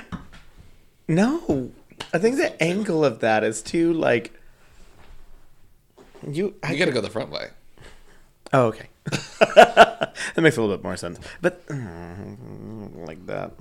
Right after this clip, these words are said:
Speaker 1: I don't like that.
Speaker 2: Ugh. Oh, I don't like the imagery of it
Speaker 1: What?
Speaker 2: either.
Speaker 1: Why did you think about it?
Speaker 2: <laughs> Because it's like somebody elbow deep.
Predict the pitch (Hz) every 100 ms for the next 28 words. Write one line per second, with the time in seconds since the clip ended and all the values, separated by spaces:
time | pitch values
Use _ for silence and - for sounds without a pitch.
0 | - - 127 120 131 135 123 127 123 -
1 | 123 113 104 - - - - - - -
2 | - - 202 165 - - - _ 220 254
3 | 143 127 156 156 - 104 95 - 113 151
4 | - - 85 - - - - 151 220 196
5 | 220 247 440 294 403 269 254 - 294 480
6 | 185 156 127 107 - - - 131 - -
7 | - - - - - - - - - -
8 | - - 147 127 - 107 - 135 127 -
9 | 120 120 113 139 135 123 104 107